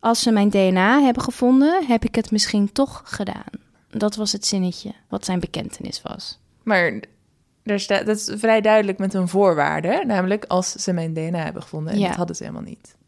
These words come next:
Speaker 1: Nee, dat klopt niet. Deze bekentenis was opgenomen met een geheime camera. Wederom weer zoiets onethisch. En daarna werd Roman naar de school meegenomen door de agenten, waar hij werd gedwongen om de moord na te spelen.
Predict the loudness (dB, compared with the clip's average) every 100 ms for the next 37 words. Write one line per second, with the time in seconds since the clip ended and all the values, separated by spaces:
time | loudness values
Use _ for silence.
0 | _ _ _ _ -14 0 0 0 -4 -8
1 | -6 -4 -4 -4 -6 -8 -20 _ _ _
2 | _ 0 4 4 2 2 2 2 4 2
3 | 2 0 -2 0 2 4 4 4 2 0
4 | -2 0 0 0 0 2 2 4 4 4
5 | 0 -2 -2 0 0 2 0 0 -4 -4
6 | -4 -4 -4 -6 -6 -8 -16 -20 -20 -20
7 | _ 0 4 6 6 4 4 4 4 4
8 | 2 0 -2 -2 -2 -4 -6 -6 2 4
9 | 4 2 0 -2 0 0 2 2 2 0
10 | -2 -2 -2 -4 -4 -4 -8 -20 -16 -2
11 | 2 4 4 2 0 -2 0 4 6 6
12 | 4 2 4 4 2 0 2 2 0 -2
13 | -6 -6 -6 -6